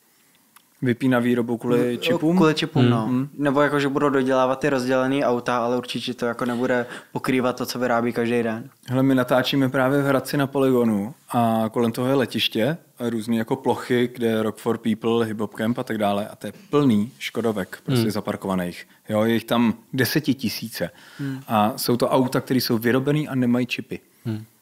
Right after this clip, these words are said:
Speaker 1: Jsem říkal, co se stane, když přijdou kroupy?
Speaker 2: Hmm.
Speaker 1: Ty vole, jako
Speaker 2: Nesmí.
Speaker 3: Vymění okno, jako, no.
Speaker 1: No, a je jich jako kapotu všechno, co, co když to jako zničí kroupy?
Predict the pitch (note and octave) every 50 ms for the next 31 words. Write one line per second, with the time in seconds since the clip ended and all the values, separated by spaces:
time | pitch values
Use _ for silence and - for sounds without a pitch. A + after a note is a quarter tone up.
0 | _ _ - - - G#2 A2 G#2+ A#2+ A2+ A2+ - _ _ - - B2 - - -
1 | A#2 - - - A#2 A2 A#2 A#2+ A#2 A#2 - - - - A2+ G#2+ A2+ A2 A2 -
2 | - C#3+ E3+ F#3 F#3 A#3 F3 A#2 - - - _ _ _ _ - - - - D3+
3 | D3 D3 D3 C#3+ - _ _ _ _ _ _ _ _ _ - - - - - -
4 | - - - - _ _ _ _ - - - _ - - - - _ _ _ _
5 | _ _ _ _ _ _ - D3+ D#3 A#2 B2 C3 C3+ C#3 C#3+ C#3+ C3 C#3 D3 C#3+
6 | E3 C3+ A#2+ A2+ A2 - - A2+ G#2+ G#2+ A2+ - - G#2+ G2 F#2+ F#2 - _ _
7 | _ _ - G#2 G2+ G#2 G#2 A2 G#2+ G2+ - - G2+ F#2+ - G#2+ G2+ _ - -
8 | - - - G#2+ - - G2+ - - G#2+ F#2+ - A#2 A2 G#2 - - - - -
9 | - G#2 G2+ G2+ F#2+ - - A2 G#2 G2+ - - G#2+ G#2 G#2+ G2 - A2 G#2 -
10 | G#2+ G#2+ A2 - C#3+ B2+